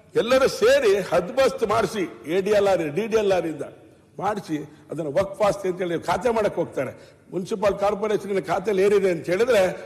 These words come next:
ಮುನ್ಸಿಪಲ್ ಪ್ರಾಪರ್ಟಿ ಅಂತಿದೆ. ಜೊತೆಗೆ ಏನ್ ಬರೆದಿದ್ದಾರೆ ಅದು ಉಲ್ಲೇಖ ಅಂತ ಹೇಳಿದ್ರೆ ಮಾನ್ಯ ಅಧ್ಯಕ್ಷರೇ, ಇದು ವರ್ಷಕ್ಕೊಮ್ಮೆ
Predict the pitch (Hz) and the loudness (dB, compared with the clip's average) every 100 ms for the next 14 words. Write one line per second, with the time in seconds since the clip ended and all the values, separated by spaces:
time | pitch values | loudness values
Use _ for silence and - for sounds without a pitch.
0 | - 160 190 202 196 180 165 170 175 170 | -8 -6 -4 -2 -2 -2 -2 0 0 0
1 | 165 151 131 131 180 202 - - - 139 | -2 -4 -4 0 0 -2 -8 -18 -6 -4
2 | 156 247 208 175 - - - 170 285 254 | 0 0 2 0 -2 -14 -2 2 4 4
3 | 247 247 240 202 185 240 247 226 208 196 | 2 2 4 4 2 2 2 2 2 2
4 | 196 185 175 175 160 180 - 247 196 139 | 0 0 0 0 0 -2 -2 2 2 0
5 | - - - - _ _ - 185 226 180 | -8 -20 -20 -20 _ _ -6 0 2 0
6 | - - 156 160 240 214 165 143 127 | -2 -6 -6 -4 -6 -6 -6 -6 -4